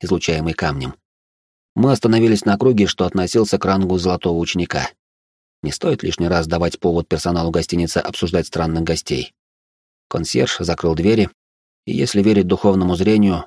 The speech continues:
в радиусе десяти метров от нас не было ни одного живого человека. Центральная гостиница весьма щепетильно относилась к комфорту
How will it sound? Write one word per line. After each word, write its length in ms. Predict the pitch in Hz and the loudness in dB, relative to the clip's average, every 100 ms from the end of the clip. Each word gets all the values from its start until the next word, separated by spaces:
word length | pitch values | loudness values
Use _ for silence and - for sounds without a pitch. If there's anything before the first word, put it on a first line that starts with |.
| - | -6
в 80 | 87 | -4
радиусе 440 | 90 92 87 87 | -2 -2 0 -2
десяти 380 | 82 90 87 95 | -2 -4 0 0
метров 320 | 104 101 92 | 2 0 -2
от 180 | 95 - | -4 -2
нас 220 | 95 - | -2 0
не 140 | 98 | 0
было 160 | 95 92 | 2 0
ни 140 | 90 | 0
одного 380 | 90 85 92 107 | -2 0 0 0
живого 320 | 92 85 82 82 | 0 0 0 -2
человека. 520 | 85 85 76 - - _ _ _ _ _ _ - | -4 -4 -4 -6 -10 _ _ _ _ _ _ -8
Центральная 520 | - - 139 139 127 | -6 -2 0 2 2
гостиница 540 | 107 104 131 123 101 | 2 0 2 2 2
весьма 280 | 101 98 107 | 2 2 0
щепетильно 540 | 101 - 101 135 110 82 | 0 -2 -2 0 0 0
относилась 480 | - 85 85 82 | -2 -2 -2 -2
к 80 | - | -4
комфорту 600 | - 85 - 87 - 82 | -6 -4 0 0 0 -4